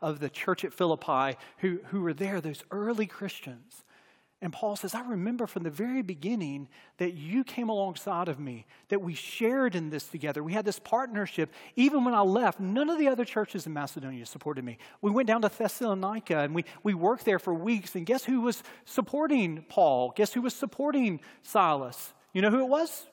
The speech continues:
This church, the church of Philippi." Not because they had this, uh, abundance of, of surplus in their church budget, because they believed in the very mission of God.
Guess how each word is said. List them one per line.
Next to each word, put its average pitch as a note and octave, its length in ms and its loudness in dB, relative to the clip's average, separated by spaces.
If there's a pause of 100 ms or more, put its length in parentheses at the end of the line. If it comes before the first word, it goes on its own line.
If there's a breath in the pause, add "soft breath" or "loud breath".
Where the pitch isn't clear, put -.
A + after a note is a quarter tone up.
This D4+ 140 2
church, - 560 -2 (520 soft breath)
the A3 80 -10
church D4 200 -2
of C#4+ 80 0
Philippi." D3 640 4 (280 loud breath)
Not D#4 140 0
because C4+ 240 4
they A#3+ 80 4
had G#3 220 2
this, G3+ 160 -6
uh, F#3+ 100 8 (240 loud breath)
abundance F#3 920 2
of, D#3+ 160 2 (200 loud breath)
of F3 120 0
surplus F#3 840 0
in F#3 60 0
their E3 120 0
church G#3+ 440 -4
budget, G3+ 460 2
because F3+ 360 2 (160 loud breath)
they B3 80 6
believed A3 440 6
in C#4+ 80 4
the C4+ 80 6
very D4+ 220 4
mission D#4 340 4
of B3 100 4
God. C#4+ 340 4